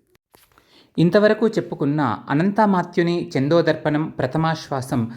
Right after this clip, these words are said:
గణ ప్రకరణంలోని పద్యాలకు సంబంధించిన విషయాలని విశ్లేషణాత్మకంగా బోర్డు పైన వివరించడం జరిగింది.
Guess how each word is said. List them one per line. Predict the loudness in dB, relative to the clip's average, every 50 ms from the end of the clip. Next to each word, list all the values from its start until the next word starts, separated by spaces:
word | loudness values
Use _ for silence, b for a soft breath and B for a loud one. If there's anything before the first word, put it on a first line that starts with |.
| B B B B B -2 0
గణ | 2 2
ప్రకరణంలోని | 0 0 0 -2 0 0 0 0 0 0 0 2 2 2 2 2 2 0 0 -2 -4 -6 -6 -6
పద్యాలకు | -6 -4 -2 0 0 0 0 0 -2
సంబంధించిన | -4 -2 -2 0 0 0 -2 -2 -4 -4 -4 -4 -4
విషయాలని | -2 -4 -4 -2 -2 0 0 0 0 0 0 0 0 0 -2 -4 B B B B B B B B -4
విశ్లేషణాత్మకంగా | -4 -4 -2 0 0 0 0 0 0 0 0 0 0 -2 -4 -6 -2 -2 -2 0 0 0 0 0 -2 -4 B B B B B _ 0
బోర్డు | 4 4 4 4 4 0
పైన | 0 0 2 2 2 0 0
వివరించడం | 0 2 0 0 0 -2 -2 -2 -2 -2
జరిగింది. | 0 -2 -2 0 -2 -2 -2 -2 -4 -6